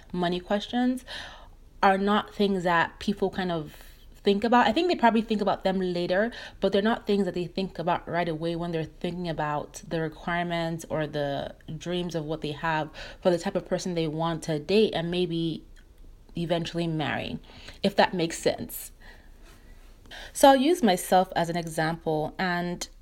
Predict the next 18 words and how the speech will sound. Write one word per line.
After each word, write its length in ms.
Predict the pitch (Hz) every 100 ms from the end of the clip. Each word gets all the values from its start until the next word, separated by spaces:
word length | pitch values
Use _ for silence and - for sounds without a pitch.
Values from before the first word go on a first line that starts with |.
| -
when 340 | - 190 226 320
I 100 | 254
first 360 | - 202 202
started 280 | - 180 180
dating 460 | 180 175 175 175 175
my 560 | 165 156 156 151 151 170
now 320 | 175 175 175 185
husband, 680 | 180 165 - 165 190 214 - -
then 280 | 165 175 190
boyfriend, 580 | 180 165 - - 190 208 - - - - - -
I 180 | 208
was 220 | 269 302 -
in 220 | 202 196
the 120 | 185
space 640 | - - 202 196 185 - -
of 240 | 175 170
mind 380 | 175 170 175 175
where, 600 | 175 170 165 160 160